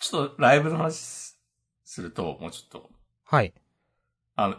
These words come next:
Speaker 1: 行ってるファンからしたら、そういう過酷な状況でのライブが、思い出に強く残ったりもするわけですよ。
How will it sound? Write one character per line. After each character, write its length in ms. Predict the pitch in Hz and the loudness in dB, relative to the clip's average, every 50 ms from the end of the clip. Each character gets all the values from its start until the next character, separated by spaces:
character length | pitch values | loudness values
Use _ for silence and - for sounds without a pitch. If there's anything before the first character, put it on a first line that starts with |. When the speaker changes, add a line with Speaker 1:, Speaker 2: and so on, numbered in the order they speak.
| - 147 | -6 -6
Speaker 1:
行 140 | 131 117 | -6 -6
っ 40 | - | -8
て 220 | - _ - 254 254 | -12 _ 2 4 4
る 120 | 285 - | 4 6
フ 80 | - 294 | 8 8
ァ 100 | 302 339 | 8 8
ン 120 | - - | 6 4
か 120 | - 120 | 2 2
ら 140 | 107 101 98 | 4 4 2
し 120 | - - - | 0 -2 -4
た 120 | 101 92 | -2 0
ら、 460 | 98 101 101 92 85 78 - - - _ | 2 4 4 4 4 2 0 -4 -10 _
そ 220 | - - 156 170 196 | -8 -2 0 4 4
う 60 | 220 | 6
い 40 | 226 | 4
う 80 | 220 | 4
過 140 | 220 - 185 | 2 -2 -2
酷 280 | 185 202 214 208 233 220 | 0 0 0 2 4 6
な 160 | 226 226 214 | 6 6 6
状 240 | 190 202 208 214 214 | 6 4 4 2 2
況 340 | 208 - 220 214 208 214 208 | 2 2 4 4 4 4 4
で 260 | 208 208 202 - - - _ | 4 2 2 0 -6 -14 _
の 160 | 127 113 104 | -4 -2 4
ラ 180 | 98 101 101 107 | 6 6 8 8
イ 40 | 107 | 6
ブ 140 | 104 104 104 | 4 0 2
が、 440 | 98 113 120 117 104 90 82 - - - _ _ _ _ _ _ - - _ - | 6 10 12 12 12 10 6 0 -6 -16 _ _ _ _ _ _ -20 -20 _ -2
思 320 | 110 117 131 151 165 175 | 0 4 6 8 8 8
い 60 | 175 | 8
出 140 | 175 180 175 | 8 6 6
に 340 | 175 170 165 160 - - _ - | 6 4 2 -2 -6 -12 _ -8
強 280 | - - 190 185 160 | -2 2 4 4 4
く 120 | 147 120 95 | 2 -2 -6
残 240 | 95 92 - 120 | -6 -6 -4 -6
っ 120 | 120 - - | -6 -4 -6
た 80 | 113 | -8
り 60 | - 80 | -8 -8
も 80 | 76 | -10
す 100 | - 101 | -8 -2
る 80 | 104 123 | -2 0
わ 80 | 156 | 0
け 80 | - - | 0 -2
で 60 | 87 | -4
す 120 | - - - | -6 -8 -12
よ。 140 | 67 - | -14 -16